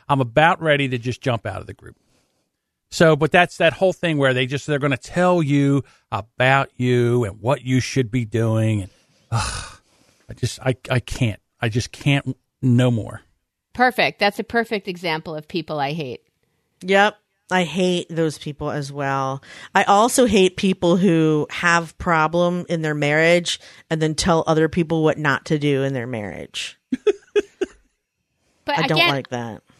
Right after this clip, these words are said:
Speaker 2: I find
Speaker 3: That's
Speaker 2: all
Speaker 3: gr-
Speaker 2: of these people narcissistic. I find all of these people, "I know, I'm the best. I, I know better. I, I will tell you." I mean, you don't even need to be there for all of those people.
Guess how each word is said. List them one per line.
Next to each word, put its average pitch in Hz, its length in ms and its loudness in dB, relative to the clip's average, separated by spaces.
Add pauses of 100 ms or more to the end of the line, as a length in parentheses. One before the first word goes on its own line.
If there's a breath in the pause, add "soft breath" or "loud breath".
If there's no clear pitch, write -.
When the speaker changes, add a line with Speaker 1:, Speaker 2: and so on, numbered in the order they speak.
(100)
Speaker 2:
I 269 140 0
find 403 220 2
Speaker 3:
That's 403 120 0
Speaker 2:
all 427 80 2
Speaker 3:
gr- 494 60 -2
Speaker 2:
of 392 60 -8
these 247 160 -4
people 226 340 0
narcissistic. 180 920 -4
I 214 100 0
find 302 240 0
all 277 220 0
of 359 100 -4
these 247 180 -10
people, 185 640 -2 (580 soft breath)
"I 254 300 2
know, 262 480 4
I'm 233 260 0
the 254 60 -4
best. 240 420 0
I, 226 340 0
I 220 320 0
know 233 200 0
better. 226 520 0
I, 202 600 -2
I 196 220 2
will 214 120 -2
tell 208 280 -2
you." 262 720 -4 (420 soft breath)
I 254 140 -4
mean, 269 120 0
you 302 60 4
don't 415 140 4
even 330 160 2
need 302 160 0
to 311 100 -2
be 247 340 2
there 202 220 2
for 170 160 -4
all 165 200 0
of 170 80 -6
those 165 200 -4
people. 160 440 -6